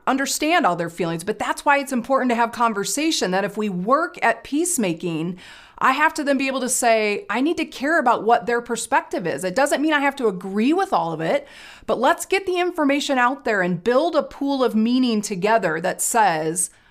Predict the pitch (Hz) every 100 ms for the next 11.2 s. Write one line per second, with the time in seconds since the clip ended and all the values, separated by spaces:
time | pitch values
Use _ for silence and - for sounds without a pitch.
0 | _ - 214 277 311 247 285 277 254 262
1 | 277 - 175 180 170 175 262 - _ _
2 | _ _ _ 214 226 240 247 233 233 262
3 | - 240 233 214 214 196 202 254 - 330
4 | - 160 - 180 185 - - - _ _
5 | _ _ _ _ - 226 262 320 254 214
6 | 302 311 330 277 254 254 208 226 220 208
7 | 220 - 208 170 165 - - 196 214 240
8 | 208 190 240 269 311 226 196 196 208 190
9 | 254 277 294 294 247 220 214 220 240 240
10 | - - - 175 180 175 233 277 262 262
11 | 269